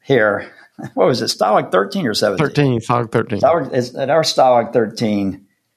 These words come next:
Speaker 1: um, it's a good thing that you and I aren't trying to break out because we probably couldn't find the tunnel, but we certainly know how to read the polls. And, uh, our time's coming, brother. We're gonna be in the hot seat beginning January. It's gonna be going nonstop.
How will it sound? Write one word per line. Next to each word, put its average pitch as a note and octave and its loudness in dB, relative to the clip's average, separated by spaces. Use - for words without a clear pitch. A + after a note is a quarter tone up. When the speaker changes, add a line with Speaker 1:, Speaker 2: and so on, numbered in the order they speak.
Speaker 1:
um, G2+ 2
it's D3 0
a A2 0
good D3 -2
thing C3 0
that A2 -2
you A#2+ 0
and A2+ 2
I A2+ 2
aren't G#2+ 2
trying A2 2
to G#2+ 0
break G#2+ 0
out G#2 2
because A2+ -2
we C3 0
probably A#2 0
couldn't G#2 -4
find G2+ 0
the G2 -8
tunnel, A2+ 0
but A#2 0
we C3+ -2
certainly C3 0
know A#2+ 4
how A#2 4
to G#2 -4
read G#2+ -2
the F#2 -18
polls. G2+ 0
And, G2+ -4
uh, G2 -2
our A#2 0
time's C#3 -2
coming, F3+ 0
brother. B2 2
We're G#2 -4
gonna A2+ -4
be B2 -2
in A#2 0
the A#2+ 0
hot D3+ -2
seat B2 -2
beginning A2+ -4
January. C#3 2
It's B2+ -4
gonna A2 -8
be G#2+ -6
going A2 -2
nonstop. A#2 0